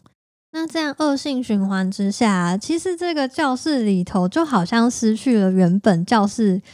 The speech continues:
跟同学、老师存在这个意义性。我们原本在教室、课堂里头，我们被关在一个空间里面，大家不应该是死读书嘛，我们应该是要互相交流一些想法，去做一个研讨。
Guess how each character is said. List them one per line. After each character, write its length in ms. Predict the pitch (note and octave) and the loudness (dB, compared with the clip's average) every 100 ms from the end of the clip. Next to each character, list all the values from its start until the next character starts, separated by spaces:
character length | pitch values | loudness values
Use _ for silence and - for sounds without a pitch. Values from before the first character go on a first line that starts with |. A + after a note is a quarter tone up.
| - | -6
跟 260 | - G3+ G#3 | 0 2 2
同 280 | G3+ F#3 | 2 2
学、 240 | A3+ G3+ F3+ | 2 2 2
老 240 | F3+ E3 | 2 0
师 320 | F3+ - G3 | -2 0 0
存 260 | G#3 - F3 | 0 0 0
在 280 | F3+ G#3 F3+ | 2 2 2
这 160 | G3 G3 | 0 -2
个 140 | E3 | -2
意 120 | - | 0
义 300 | G3 F#3+ F3+ | 0 0 0
性。 340 | F3 - F3 A3 - _ _ _ _ | -2 -4 -6 -6 -18 _ _ _ _
我 120 | G3 | 0
们 200 | G3+ G3+ | 4 6
原 260 | G#3 A3 C#4+ | 6 4 2
本 260 | C4+ F#3+ | 2 2
在 220 | F3 A3 | 2 0
教 300 | G#3+ C4+ A3 | 0 0 0
室、 320 | G#3+ - A3 G3+ - - | 0 -2 0 -2 -6 -20
课 260 | - D#4+ A3 | -2 2 2
堂 320 | G#3 F#3 F3 | 2 0 0
里 160 | F3+ E3 | 0 -2
头， 360 | - E3+ - - - _ _ _ _ _ _ _ _ _ _ _ _ | -6 -8 -8 -14 -20 _ _ _ _ _ _ _ _ _ _ _ _
我 100 | A3 | 2
们 160 | G#3 A3 | 4 4
被 120 | E4 | 2
关 280 | - C4+ C#4+ | 2 2 2
在 220 | D#4 C4 | 2 4
一 40 | |
个 100 | D#4+ | 4
空 240 | - A#3 A#3 | 4 2 2
间 260 | A3+ A3 | 2 2
里 140 | A3 E3+ | 2 2
面， 340 | F#3+ G3+ F3 - _ _ | 4 4 2 -4 _ _
大 160 | D4 C#4+ | -4 -2
家 220 | C#4 B3 | 0 -2
不 260 | - C#4 | -2 0
应 160 | A#3+ A3+ | 2 2
该 200 | G#3+ G3 | 2 0
是 220 | G3 G#3+ | 0 0
死 300 | G3+ - F#3 | -2 -2 -2
读 240 | E3+ F3+ F3 | 0 -2 -2
书 280 | - F#3+ | -4 -2
嘛， 220 | F3+ F3+ - | 0 0 0
我 100 | G3+ | 0
们 160 | G3 G3+ | 2 2
应 100 | A#3 | 2
该 180 | B3 | 0
是 160 | B3+ - | -2 -2
要 160 | G#3+ G#3+ | -2 -2
互 220 | B3+ G#3+ | -2 -2
相 260 | G#3 G3 | 0 0
交 240 | G3 F#3+ G3 | 2 2 4
流 220 | F#3+ E3+ | 4 2
一 40 | |
些 440 | F#3+ G3+ F#3+ F#3 G#3+ | 2 0 0 0 -2
想 320 | - F3 E3+ | -4 -4 -2
法， 220 | A3 F3+ | -2 -2
去 160 | F3+ A3+ | -2 -4
做 260 | G#3 A#3 G3+ | 0 2 2
一 60 | |
个 180 | F#3 F3+ | 0 0
研 320 | F3 E3+ F3 | 0 0 -2
讨。 300 | A3+ - - | -4 -6 -8